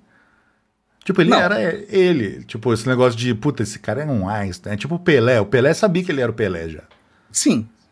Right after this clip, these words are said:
Speaker 1: Porque, né, outra época e tal. "Ah, é, o fulano é o Pelé da música. Fulano é o", tá no dicionário agora, inclusive, você viu? Depois
Speaker 2: Sim,
Speaker 1: que o Pelé
Speaker 2: é, sim.
Speaker 1: morreu, botaram no dicionário. Pelé é o melhor naquilo que, que ele
Speaker 2: Sim.
Speaker 1: faz e tal, o sinônimo.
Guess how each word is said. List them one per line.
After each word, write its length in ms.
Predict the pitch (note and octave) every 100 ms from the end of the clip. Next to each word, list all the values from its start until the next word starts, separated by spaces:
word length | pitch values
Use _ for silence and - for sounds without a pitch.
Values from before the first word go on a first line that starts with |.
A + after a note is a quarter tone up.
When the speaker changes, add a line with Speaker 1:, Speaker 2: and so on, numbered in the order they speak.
| _ _ _ _
Speaker 1:
Porque, 300 | F#2 F2+ G2+
né, 180 | G#2+ B2+
outra 360 | G#2+ G#2 B2+
época 440 | G#2+ B2+ A#2 - G2+
e 60 |
tal. 400 | F#2+ G2+ A2 A2
"Ah, 120 | D3+ C#3+
é, 180 | A#2+ G#2
o 80 |
fulano 380 | G#2 B2 A#2 D#3+
é 40 | D3
o 60 |
Pelé 460 | - D3+ A#2 C3 C3
da 100 | A#2
música. 580 | A2+ C3 A2+ G2 - F#2+
Fulano 360 | A#2 C#3 D#3
é 20 |
o", 60 | C3
tá 240 | - B2
no 100 | C#3
dicionário 480 | D3 - A3 D#3 D3
agora, 220 | A2+ A2+
inclusive, 280 | G#2 G2+ F#2+
você 120 | -
viu? 240 | G#2+ B2+ A2+ _ _
Depois 100 | B2
Speaker 2:
Sim, 120 | -
Speaker 1:
que 60 | -
o 20 |
Pelé 160 | D3+ C#3+
Speaker 2:
é, 60 | C3+
sim. 80 | F#2+
Speaker 1:
morreu, 320 | D#3 A2 G#2 - _ _ _
botaram 400 | - G2+ G#2 G2+
no 120 | A#2
dicionário. 480 | B2 - C#3 G2+ G2+
Pelé 560 | - F#2+ F2+ F#2+ G#2+ A#2
é 60 |
o 120 | A#2 A2+
melhor 380 | G#2 G#2 A2+
naquilo 360 | B2+ A2+ B2 A2+
que, 400 | A2 G2+ F#2 F2+ - - - - -
que 80 |
ele 80 | G2+
Speaker 2:
Sim. 160 | G#2 A2+
Speaker 1:
faz 380 | F#2+ G2 E2+ E2
e 40 |
tal, 300 | - F#2 E2+
o 60 | E2
sinônimo. 400 | F#2+ E2 D#2